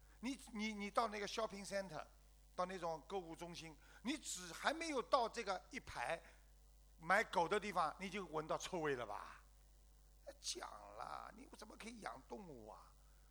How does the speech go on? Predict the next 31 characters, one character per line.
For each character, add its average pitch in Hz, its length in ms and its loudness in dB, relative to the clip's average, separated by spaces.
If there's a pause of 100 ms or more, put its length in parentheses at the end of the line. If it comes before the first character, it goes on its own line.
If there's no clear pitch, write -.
(120)
动 202 200 -6
物 165 120 -8
一 156 220 -12
养 110 140 -8 (160)
属 127 320 -12
阴 147 480 -8
啊， 117 120 -8 (760)
所 170 120 -8
以 165 140 -8
我 135 120 -4
们 139 200 -8
人 143 340 -6 (240)
有 131 140 -12
时 - 160 -6
候 147 100 -6
在 143 140 -4
人 131 320 -10
间 - 260 -12 (240)
做 277 200 -2
坏 254 280 -2
事 - 220 -4
了， 135 180 -8
就 147 140 -14
像 117 160 -12
动 - 100 -20 (100)
物， - 200 -18
动 165 100 0
物 104 160 -8
一 90 120 -14
样 85 120 -14
了。 - 220 -18